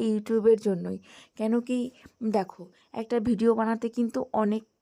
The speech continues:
সময় সাপেক্ষ। তারপরে দেখো সংসারের কাজগুলো তো সমস্ত শেষ করতে হবে, তো সেই ক্ষেত্রে YouTube করতে গেলে কিন্তু অনেকটা টাইম ধরে কাজগুলো করতে হয়, আহ, এবং এই যে ক্যামেরাগুলো সেট করতে হয়,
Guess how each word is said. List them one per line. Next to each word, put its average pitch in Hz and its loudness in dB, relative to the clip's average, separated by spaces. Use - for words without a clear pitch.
সময় 214 -2
সাপেক্ষ। 196 -6
তারপরে 226 0
দেখো 214 0
সংসারের 240 0
কাজগুলো 214 2
তো 247 0
সমস্ত 226 -4
শেষ 233 -2
করতে 247 -4
হবে, 196 -4
তো 233 2
সেই 240 6
ক্ষেত্রে 247 0
YouTube 233 0
করতে 226 0
গেলে 233 2
কিন্তু 226 -2
অনেকটা 208 0
টাইম 196 2
ধরে 240 6
কাজগুলো 202 0
করতে 190 -4
হয়, 226 -2
আহ, 214 0
এবং 226 8
এই 226 4
যে 220 4
ক্যামেরাগুলো 208 2
সেট 226 0
করতে 208 -4
হয়, 202 2